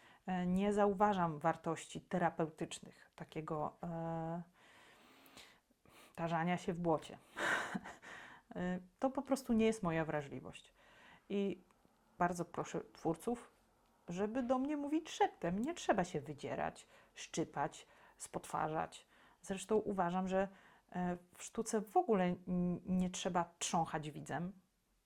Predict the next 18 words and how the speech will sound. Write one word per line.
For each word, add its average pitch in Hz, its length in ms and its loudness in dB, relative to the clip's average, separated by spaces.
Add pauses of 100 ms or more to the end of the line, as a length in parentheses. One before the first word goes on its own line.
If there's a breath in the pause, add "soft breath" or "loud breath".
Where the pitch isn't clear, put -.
(320)
bo 185 460 2
inteligentnych 226 880 2
nie 302 120 -4
trzeba 226 280 2
trząchać, 165 600 2
wystarczy 170 460 -4
powiedzieć, 156 680 -2 (300 loud breath)
a 233 120 2
nieinteligentnych 226 1120 0
i 277 80 0
obojętnych 247 760 0
nie, 339 120 -2
nie 392 80 -2
ma, 403 140 4
nie 359 340 -4
ma 403 120 4
sensu 294 380 2
trząchać. - 680 -6